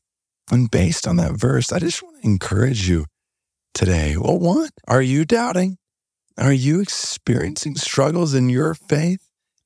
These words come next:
I'm guessing that many people who are listening to this right now are doubting in different ways. Like, I think about,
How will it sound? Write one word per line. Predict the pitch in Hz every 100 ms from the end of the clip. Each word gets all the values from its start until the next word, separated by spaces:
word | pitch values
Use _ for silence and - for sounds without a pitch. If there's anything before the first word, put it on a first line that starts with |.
| -
I'm | 196 214 170
guessing | - 117 - - 120
that | 98 95
many | 95 104 151 - 107 98 _ _ _ _ -
people | 143 151 - 120
who | 123
are | 117
listening | 117 123 - 123
to |
this | 110 98
right | 110 107 98
now | 98 87 78 -
are | 131 180 151 _
doubting | - - 190 190 107 98
in | 156 170
different | - 170 - 208
ways. | 120 123 143 123 110
Like, | 127
I | 175
think | - 156
about, | 143 131